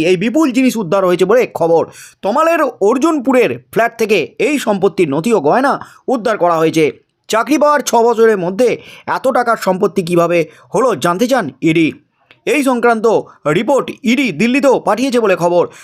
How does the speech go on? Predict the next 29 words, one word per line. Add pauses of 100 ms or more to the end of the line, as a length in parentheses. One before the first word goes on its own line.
(120)
পুরো
দুর্নীতি
মামলায়
তদন্তে
নেমে (180)
এই (460)
সমস্তের (100)
খোঁজ
পেয়েছে (440)
ইডি। (280)
প্রশ্ন
উঠেছে,
তাহলে
কি (100)
চাকরি
বিক্রির
টাকাতেই (260)
এই
বিপুল (140)
সম্পত্তি (200)
তমালের? (340)
এই
সম্পত্তি (140)
এবং (120)
গয়না
বাজেয়াপ্ত
করার (160)
অনুমতি
চেয়েছে